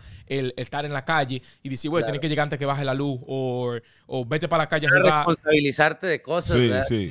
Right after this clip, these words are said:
Speaker 1: Ujú.
Speaker 3: Yo me acuerdo, yo me acuerdo cuando nosotros nos mudamos para acá de nuevo, mami nos decía, porque mi mamá trabajaba en la madrugada, so ella se iba a las seis de la tarde y volvía a la casa a las tres de la mañana, ¿verdad? Mami decía, "Si yo llamo", porque ninguno teníamos celulares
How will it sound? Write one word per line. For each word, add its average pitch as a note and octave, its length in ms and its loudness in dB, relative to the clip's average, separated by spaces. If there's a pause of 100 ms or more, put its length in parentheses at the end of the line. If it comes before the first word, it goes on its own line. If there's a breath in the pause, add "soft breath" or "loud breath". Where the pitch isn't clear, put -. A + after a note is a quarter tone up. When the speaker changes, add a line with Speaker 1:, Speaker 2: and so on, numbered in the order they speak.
Speaker 1:
Ujú. D3 340 -4
Speaker 3:
Yo A#2+ 140 0
me D3+ 80 2
acuerdo, D#3 400 2
yo C3 140 -4
me C#3+ 80 -2
acuerdo D3 400 -2
cuando C#3 240 -4
nosotros C3+ 320 -2
nos C#3 60 -4
mudamos C#3+ 260 -2
para C#3+ 100 -2
acá C#3 140 -2
de C#3+ 100 2
nuevo, G#2+ 400 -2
mami A2 320 -4
nos A#2+ 140 -2
decía, A2 400 -2 (180)
porque A2 160 0
mi G#2+ 160 -4
mamá G#2 240 0
trabajaba B2 440 0
en A2 120 -4
la G#2+ 80 -4
madrugada, G2+ 640 0
so - 80 -6
ella G#2+ 160 -4
se C3 100 -4
iba B2+ 160 0
a - 20 -2
las A#2 120 2
seis B2+ 160 -2
de C3 80 -2
la C3+ 100 -2
tarde D3+ 320 -2
y A#2+ 60 0
volvía A2+ 240 0
a - 20 0
la B2 80 0
casa A#2+ 220 0
a - 20 2
las G#2 140 -2
tres A2+ 160 -2
de - 20 -4
la G#2 100 -6
mañana, F2 360 -8
¿verdad? A#2 240 -8 (600 soft breath)
Mami B2+ 280 0
decía, B2+ 460 2
"Si A2 200 -2
yo C3+ 160 4
llamo", D3+ 420 4
porque A2 200 -2
ninguno A#2+ 320 -2
teníamos C3+ 380 -2
celulares G#2 580 0